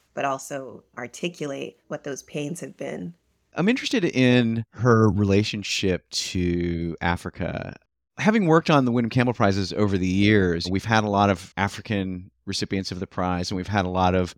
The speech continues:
Speaker 2: African-American recipients of the prize. And it's really interesting having some of those conversations to see how African-Americans perceive themselves in relationship to Africa, and how African writers perceive themselves in relationship to African-Americans, but also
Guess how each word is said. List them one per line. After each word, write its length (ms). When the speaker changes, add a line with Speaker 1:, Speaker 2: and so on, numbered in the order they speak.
Speaker 2:
African-American 1000
recipients 500
of 60
the 80
prize. 540
And 180
it's 160
really 220
interesting 720
having 400
some 180
of 100
those 180
conversations 880
to 160
see 520
how 640
African-Americans 840
perceive 500
themselves 600
in 140
relationship 560
to 120
Africa, 640
and 120
how 300
African 540
writers 380
perceive 360
themselves 500
in 100
relationship 480
to 100
African-Americans, 720
but 120
also 520